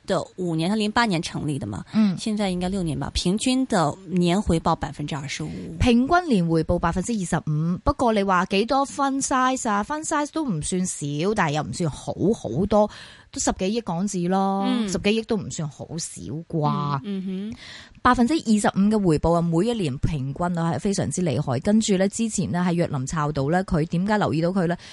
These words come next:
Speaker 2: 因為佢之前喺 Wall Street 咧係打工嘅，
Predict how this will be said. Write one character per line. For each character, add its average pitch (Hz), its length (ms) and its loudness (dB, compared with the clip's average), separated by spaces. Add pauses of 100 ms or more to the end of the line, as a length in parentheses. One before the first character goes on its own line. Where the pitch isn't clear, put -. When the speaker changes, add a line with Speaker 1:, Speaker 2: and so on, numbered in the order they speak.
(180)
Speaker 2:
因 269 140 2
為 254 120 4
佢 196 160 2
之 269 180 -4
前 190 160 0
喺 190 80 2
Wall 208 240 2
Street 220 260 0
咧 202 180 0 (160)
係 156 100 -4
打 143 240 -2
工 180 320 0
嘅， 139 220 -4